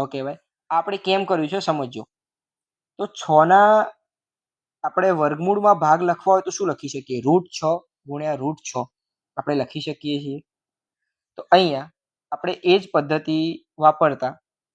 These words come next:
છના બે ભાગ લખીએ, રૂટ છ ગુણ્યા રૂટ છ. આવું કેમ કર્યું છે એ સમજવું જરૂરી છે કે એક વાર રૂટ છ વત્તા બીજી વાર રૂટ છ, તો કેટલા થઈ જશે? આપણે ટુ રૂટ સિક્સ થઈ જશે અહીંયા ભાગમાં.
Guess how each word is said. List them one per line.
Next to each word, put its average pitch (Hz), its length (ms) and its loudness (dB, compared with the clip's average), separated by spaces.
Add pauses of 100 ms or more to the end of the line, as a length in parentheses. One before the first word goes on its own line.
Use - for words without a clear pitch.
(220)
છના 170 400 2
બે 165 120 2 (100)
ભાગ 151 220 6
લખીએ, 139 400 -10
રૂટ 165 200 -2 (100)
છ - 40 -16 (800)
ગુણ્યા 139 480 -4
રૂટ 127 180 -8 (100)
છ. - 40 -18 (600)
આવું 190 220 -6
કેમ 185 240 0
કર્યું 143 240 -4
છે 202 80 -18 (200)
એ - 80 -18
સમજવું 120 400 -6
જરૂરી 113 400 -6
છે 156 80 -8 (1120)
કે 170 100 0 (960)
એક 202 260 0
વાર 202 160 8
રૂટ 190 280 -4
છ - 40 -4 (600)
વત્તા 165 460 6
બીજી 175 320 -6
વાર 135 160 8
રૂટ 123 260 -10
છ, - 40 -20 (340)
તો 151 140 -16
કેટલા 156 260 2
થઈ 123 160 -6
જશે? 120 240 -14 (420)
આપણે 131 280 -6
ટુ 143 200 -10 (100)
રૂટ 143 220 -12
સિક્સ 135 240 -12
થઈ 127 180 -6
જશે 147 180 -8
અહીંયા 143 280 -4
ભાગમાં. 123 320 -8